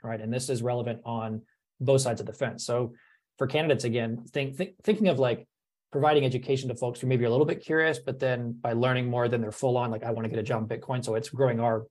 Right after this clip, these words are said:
our talent pool. It's growing the supply side, if you will, right? Um, so that education for candidates is valuable, but education for companies can be repackaged as, like, onboarding material for, let's say, traditional companies who are now hiring Bitcoiners. Um, it could be, like, uh,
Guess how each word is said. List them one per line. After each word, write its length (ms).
our 100
talent 300
pool. 80
It's 80
growing 220
the 80
supply 400
side, 260
if 80
you 80
will, 240
right? 240
Um, 240
so 80
that 180
education 400
for 80
candidates 380
is 80
valuable, 340
but 180
education 520
for 120
companies 580
can 120
be 120
repackaged 560
as, 160
like, 160
onboarding 440
material 520
for, 60
let's 160
say, 100
traditional 340
companies 320
who 100
are 40
now 140
hiring 240
Bitcoiners. 540
Um, 560
it 120
could 160
be, 100
like, 320
uh, 280